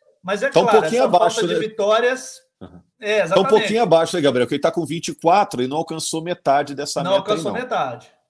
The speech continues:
Speaker 2: É.
Speaker 1: Exatamente. Mas pelo menos tá na zona de classificação da, da, da competição que ele busca. É, assim, um alento. Mas, claro, tem que voltar a vencer, né, Rogério? São cinco jogos sem vitória.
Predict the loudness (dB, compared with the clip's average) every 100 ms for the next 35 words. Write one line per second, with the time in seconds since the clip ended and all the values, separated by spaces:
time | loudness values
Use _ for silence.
0 | _ _ -10 -6 -4 -4 -6 -4 -4 -2
1 | -2 -2 -4 -6 -6 -4 -4 -2 -4 -6
2 | -8 -6 -6 -8 -10 -8 -10 -8 -6 -4
3 | -2 -2 -2 -6 -10 -10 -8 -6 -6 -4
4 | -4 -6 -8 -8 -10 -10 -10 -10 -14 -20
5 | _ _ _ -14 -10 -8 -8 -8 -6 -2
6 | -2 -2 -4 -10 -20 _ _ _ -8 -6
7 | -4 -2 -2 -6 -10 -6 -6 -4 -6 -6
8 | -14 -8 -6 -4 -6 -4 -6 -6 -10 -14
9 | -14 -16 -16 -14 -10 -8 -8 -12 -20 -20
10 | -16 -14 -14 -8 -4 -4 -6